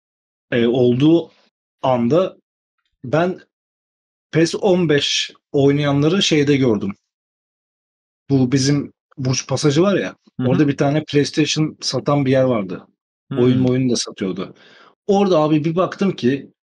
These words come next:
Speaker 1: çimler rezalet, pastel boya gibi, görüntü böyle iğrenç. Yani çimler böyle pastel boya, oyun çok hızlı, inanılmaz hızlı bir oyun. Ya, futbolla alakası olmayan bir şey, tamam mı?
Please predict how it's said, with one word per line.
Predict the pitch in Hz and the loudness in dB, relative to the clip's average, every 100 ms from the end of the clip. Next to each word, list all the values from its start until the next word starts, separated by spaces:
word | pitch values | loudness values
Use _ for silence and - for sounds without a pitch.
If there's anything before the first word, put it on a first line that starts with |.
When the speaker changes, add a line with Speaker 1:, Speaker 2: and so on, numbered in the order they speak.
| _ | _
Speaker 1:
çimler | - 151 151 156 151 | -4 0 2 2 2
rezalet, | 135 123 139 131 117 - | 0 0 0 2 0 -2
pastel | - 135 - 160 151 139 | -4 -4 -2 -2 0 2
boya | 143 143 | 2 2
gibi, | 127 110 104 92 - | 2 0 0 -2 -4
görüntü | 127 127 135 139 151 | 0 2 2 0 0
böyle | 135 131 131 - | 0 0 0 -2
iğrenç. | 139 131 123 120 110 104 - - _ _ _ _ _ - | -2 2 2 0 -4 -6 -10 -12 _ _ _ _ _ -4
Yani | 117 113 110 _ _ _ _ | 0 0 -2 _ _ _ _
çimler | - 143 151 147 | -4 0 0 2
böyle | 147 147 | 2 2
pastel | - 160 - 160 147 | 0 -4 0 0 2
boya, | 151 147 | 2 2
oyun | 165 175 190 | 2 4 2
çok | - 180 - | 0 0 2
hızlı, | 185 160 156 147 | 2 4 4 2
inanılmaz | 143 139 143 151 151 147 - | 0 2 2 4 2 0 -4
hızlı | 139 135 147 | -4 0 2
bir | 139 | 4
oyun. | 123 113 117 120 _ - | 4 4 0 -8 _ -10
Ya, | 104 | -8
futbolla | 120 - 151 143 131 | -10 -2 2 4 4
alakası | 127 123 - 131 - | 2 0 -4 -4 0
olmayan | 139 127 123 107 104 | 0 2 2 0 0
bir | |
şey, | 110 101 95 | -2 -4 -6
tamam | 123 131 131 | -6 -4 -4
mı? | 95 80 | -8 -12